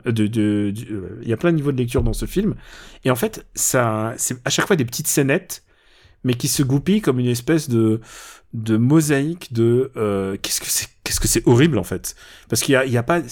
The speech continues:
il y a pas de moment où tu, il y a pas de moment où tu, délivrance, en fait. Et, euh, j'ai oublié, complètement oublié de parler de la Girl Six. Elle est jouée par une grande actrice qui s'appelle, euh, euh, Teresa Randall. Et Teresa Randall, malheureusement, ensuite, elle a encha-, enchaîné sur Spawn.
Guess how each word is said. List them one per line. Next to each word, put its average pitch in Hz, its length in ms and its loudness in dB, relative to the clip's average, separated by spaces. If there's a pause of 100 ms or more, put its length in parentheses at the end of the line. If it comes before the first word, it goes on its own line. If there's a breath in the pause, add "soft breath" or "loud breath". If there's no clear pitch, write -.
il - 60 -10
y 120 60 0
a 110 40 0
pas 165 120 2
de 147 60 0
moment 147 260 4
où 135 80 2
tu, 101 800 0
il 113 60 -10
y 120 40 -4
a 117 40 -4
pas 151 120 2
de 131 60 0
moment 123 260 0
où 120 80 -2
tu, 101 420 -8 (1300 loud breath)
délivrance, 117 800 2
en 131 60 2
fait. - 380 -4 (200)
Et, 151 260 6
euh, 120 300 4
j'ai 113 120 2
oublié, 120 160 2
complètement 175 300 4
oublié 147 180 4
de 123 60 -10
parler 120 240 2
de 113 100 2
la 107 240 0
Girl 101 200 0
Six. - 460 -4
Elle 113 120 2
est 117 60 4
jouée 135 180 4
par 139 180 0
une 117 160 2
grande 180 300 0
actrice 185 340 0
qui - 80 -12
s'appelle, 120 300 2
euh, 113 140 2 (760 loud breath)
euh, 113 220 4
Teresa 135 400 6
Randall. 151 540 4
Et 123 240 6 (100)
Teresa 123 260 4
Randall, 131 320 2
malheureusement, 135 600 4
ensuite, 135 260 0
elle 120 80 2
a 117 40 2
encha-, 110 420 -4
enchaîné 117 320 2
sur 110 200 -4
Spawn. 135 680 2